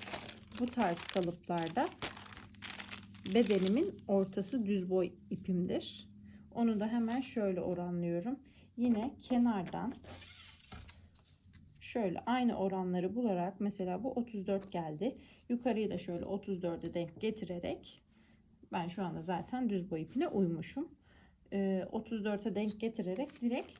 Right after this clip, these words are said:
böyle bunu katlama çizgisine, katlama yerine denk getiriyorum, dengeliyorum. Şuraya etek ucu, e, katlama payını fazla vererek kesimimi yapıyorum. Düz boy ipim de bu olmuş oluyor.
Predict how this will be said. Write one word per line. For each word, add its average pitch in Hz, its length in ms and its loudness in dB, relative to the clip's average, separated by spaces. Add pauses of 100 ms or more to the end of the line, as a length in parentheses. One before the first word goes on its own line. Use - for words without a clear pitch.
(320)
böyle 214 340 2 (920)
bunu 233 320 6
katlama 208 600 2 (180)
çizgisine, 175 680 -2 (1080)
katlama 202 460 2
yerine 175 460 2 (600)
denk 254 240 0
getiriyorum, 190 580 2 (280)
dengeliyorum. 190 720 2 (260)
Şuraya 202 480 0
etek 247 360 0
ucu, 214 340 -2 (360)
e, 190 240 4
katlama 220 460 2
payını 180 300 0
fazla 196 440 0
vererek 170 480 -2 (140)
kesimimi 233 500 2
yapıyorum. 185 580 2 (880)
Düz 220 240 4
boy 180 120 4
ipim 190 280 0
de 277 140 4
bu 226 120 6
olmuş 165 440 0
oluyor. 165 320 0